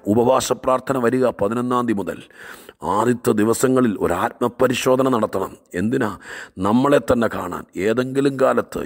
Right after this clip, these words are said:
എപ്പോഴെങ്കിലും നമ്മൾ നമ്മളെ വിറ്റിട്ടുണ്ടോ? നമ്മൾ ദൈവത്തെ മറന്നിട്ടുണ്ടോ? രഹസ്യ പാപങ്ങളിൽ വീണിട്ടുണ്ടോ?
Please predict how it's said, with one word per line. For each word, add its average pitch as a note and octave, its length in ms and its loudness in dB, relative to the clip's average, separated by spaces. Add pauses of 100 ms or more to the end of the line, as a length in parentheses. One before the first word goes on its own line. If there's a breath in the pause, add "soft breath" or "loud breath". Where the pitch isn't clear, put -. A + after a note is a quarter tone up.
എപ്പോഴെങ്കിലും B2 800 0
നമ്മൾ G2+ 340 -2
നമ്മളെ A2 340 0
വിറ്റിട്ടുണ്ടോ? C3 580 -2 (280 loud breath)
നമ്മൾ G2 240 -4
ദൈവത്തെ C#3 380 4
മറന്നിട്ടുണ്ടോ? C3 680 -2
രഹസ്യ A2 500 -2
പാപങ്ങളിൽ D3+ 560 2
വീണിട്ടുണ്ടോ? C#3+ 560 0